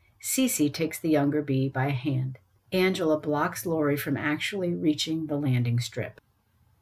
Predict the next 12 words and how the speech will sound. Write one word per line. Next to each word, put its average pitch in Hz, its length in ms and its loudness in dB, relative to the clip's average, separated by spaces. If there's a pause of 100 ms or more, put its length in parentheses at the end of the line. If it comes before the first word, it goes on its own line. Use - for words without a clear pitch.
(520)
"You 180 180 -2
two 196 200 0
watch 165 380 -4
your 220 80 -2
sisters 135 580 -2
as 147 160 -6
some 208 280 -2
fan 175 580 -4
and 151 180 -8
some 147 240 -4
are 156 80 -4
dancing. 156 640 -6